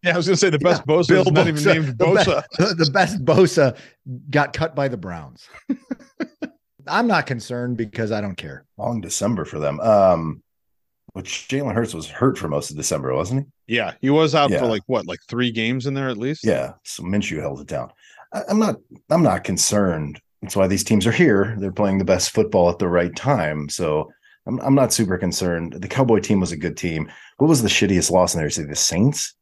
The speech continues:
Speaker 2: Saints, yeah.
Speaker 1: Yeah.
Speaker 3: Oof. Browns should have won that game. Um, <laughs>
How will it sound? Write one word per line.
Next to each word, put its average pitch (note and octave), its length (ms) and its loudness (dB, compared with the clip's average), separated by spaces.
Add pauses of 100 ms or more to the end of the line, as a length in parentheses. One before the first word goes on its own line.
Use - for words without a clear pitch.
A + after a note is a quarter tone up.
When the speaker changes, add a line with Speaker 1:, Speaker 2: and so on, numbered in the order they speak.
(140)
Speaker 2:
Saints, E2+ 380 -8
yeah. D#2 300 -2
Speaker 1:
Yeah. - 60 -8
Speaker 3:
Oof. E2+ 360 -4 (680)
Browns D2+ 280 -8
should - 100 -12
have C2+ 80 -8
won D#2 160 -6
that D#2 200 -8
game. D2 320 -10 (120)
Um, D#2+ 440 -2
<laughs> - 40 -10